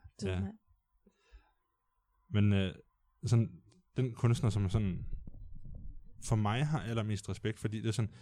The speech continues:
Speaker 2: det var en ting, jeg altid har haft, har haft lyst til at gøre selv.
Speaker 1: Ja.
Speaker 2: Det var det der med at gå ud i verden og tage billeder og op-, op-, optage verden, sådan,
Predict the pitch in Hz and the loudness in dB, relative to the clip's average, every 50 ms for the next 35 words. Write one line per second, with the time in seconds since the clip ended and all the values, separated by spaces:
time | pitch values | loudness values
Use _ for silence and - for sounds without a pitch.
0 | - - - - - 113 110 - - 143 135 127 - 110 110 113 117 113 107 - | -18 -16 -4 2 4 4 4 4 2 0 0 0 0 -2 0 0 -2 -2 -4 -4
1 | 113 90 98 95 - - - - - - 98 87 95 92 - - 113 110 - - | -2 -2 -2 -4 -6 -8 -16 -14 -12 -10 -8 -8 -8 -4 2 4 4 4 4 2
2 | 98 95 92 - 101 98 104 107 - - - 120 117 - - - _ - - - | 0 0 2 4 6 6 6 6 4 2 2 2 0 0 -6 -14 _ -20 -14 -6
3 | - 196 160 - - - 113 107 101 104 101 98 101 98 95 90 87 85 - - | -4 -4 -4 -2 0 2 4 4 6 4 4 4 4 4 2 2 0 -2 -4 -6
4 | - - 113 107 107 98 92 98 87 90 92 98 104 95 87 - - 82 - 98 | -2 2 4 6 6 4 4 2 0 0 -2 -2 -4 -4 -6 -6 -8 -6 -2 0
5 | 95 101 110 110 98 85 87 92 - _ _ _ _ - - - _ _ _ _ | 0 2 2 0 0 -2 -4 -6 -8 _ _ _ _ -20 -20 -20 _ _ _ _
6 | _ - 98 95 92 90 90 87 - - - - _ _ _ _ _ - - _ | _ -4 0 0 0 0 0 -2 -6 -12 -20 -20 _ _ _ _ _ -20 -20 _
7 | _ _ _ - 127 123 123 - - - - - - - - - 123 - - - | _ _ _ -6 -4 -4 -4 -4 -8 -16 -16 -14 -12 -12 -10 -10 -10 -12 -12 -16
8 | _ _ - 143 156 - - - 113 98 92 92 98 92 92 101 110 - 110 98 | _ _ -4 -4 -4 -2 2 2 4 4 2 2 2 2 2 0 0 0 -2 -2
9 | 90 - - - 101 95 92 85 | -4 -4 -2 -2 0 0 0 -4